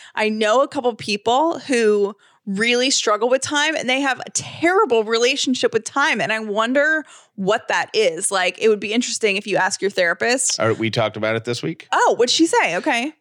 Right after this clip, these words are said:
Speaker 2: What she said, and I thought this is really, really interesting, and I'll have to ask, uh, my dad about this next time we go up to visit.
Speaker 1: Mm-hmm.
Speaker 2: But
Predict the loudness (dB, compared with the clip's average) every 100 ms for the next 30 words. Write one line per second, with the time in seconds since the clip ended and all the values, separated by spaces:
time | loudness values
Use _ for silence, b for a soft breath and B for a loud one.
0 | -18 -4 2 2 2 0 0 2 2 2
1 | 2 2 0 0 -2 -2 -2 0 0 0
2 | -2 -2 -4 -8 -12 -4 0 0 0 0
3 | 0 0 0 0 -2 -6 -4 -4 -2 -2
4 | -4 -4 -4 -4 -4 -6 -8 -10 -20 _
5 | _ _ -2 -2 -2 -4 -6 -4 -4 -4
6 | -4 -2 -2 -2 -4 -4 -6 -4 -6 -4
7 | -6 -6 -6 -6 -4 -4 -4 -4 -4 -2
8 | -4 -8 -8 -6 -6 -8 -14 -12 -2 0
9 | 0 -2 -6 -10